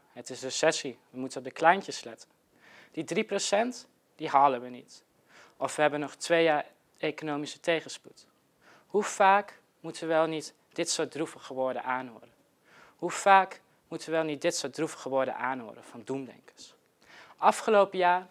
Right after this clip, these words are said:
sprak onze koning op Prinsjesdag over slechte tijden,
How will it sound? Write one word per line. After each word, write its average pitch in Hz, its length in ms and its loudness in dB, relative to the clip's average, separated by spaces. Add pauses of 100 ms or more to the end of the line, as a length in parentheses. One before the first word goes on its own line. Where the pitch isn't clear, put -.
sprak - 360 -8
onze 160 280 -8
koning 165 420 0
op 131 160 -12
Prinsjesdag - 800 -4 (360)
over 123 200 -8
slechte - 460 0
tijden, 160 400 0